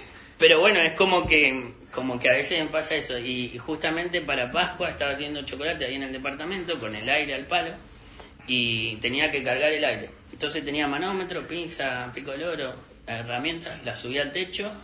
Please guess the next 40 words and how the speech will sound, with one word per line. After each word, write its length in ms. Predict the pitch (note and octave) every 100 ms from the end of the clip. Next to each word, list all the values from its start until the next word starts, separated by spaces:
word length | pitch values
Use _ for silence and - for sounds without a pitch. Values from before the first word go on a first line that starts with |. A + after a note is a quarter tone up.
| - -
y 240 | C3+ C3+ C3
vi 140 | C3+ C#3
que 360 | D3 C3+ A#2+
estaba 400 | A2+ - C3+ C3
frío 520 | A2+ - D3 E3 E3 -
afuera 540 | G#2+ - E3 D3+ D#3 - - - - - -
y 160 | A2
es 80 | A#2
mejor 300 | C3+ - C#3
cargar 340 | C3 B2+ C3 C#3
el 140 | C3
aire 240 | C3+ D#3
un 100 | C#3
día 220 | B2 B2+ A#2+
de 100 | A2
sol, 320 | - A#2+ A2+ - -
cuando 280 | A2 F#2+
hace 160 | G2+ -
más 160 | A#2+ B2
calor. 340 | A#2+ B2 A#2+ - - - - - - - -
Entonces 640 | B2 A#2+ D3 D#3 F3 D#3+ D3
dije, 280 | D3+ D3+
"Chao, 260 | - G#3 E3+
las 160 | A2+ A#2+
dejo 220 | C#3+ D#3
acá 180 | C#3+ D#3
arriba 380 | F3+ E3 C#3+ -
porque 260 | A2 -
nadie 320 | A2 E3+ F3
se 120 | A#2+ B2+
va 80 |
a 20 | B2
subir 240 | C3 B2
al 100 | A#2
techo, 300 | C3+ A#2+ -
solamente 460 | - B2 C3 C3 C3+
mi 200 | B2+ B2
vecino 320 | B2 F3+ F#3
y 60 |
yo 220 | D3 F3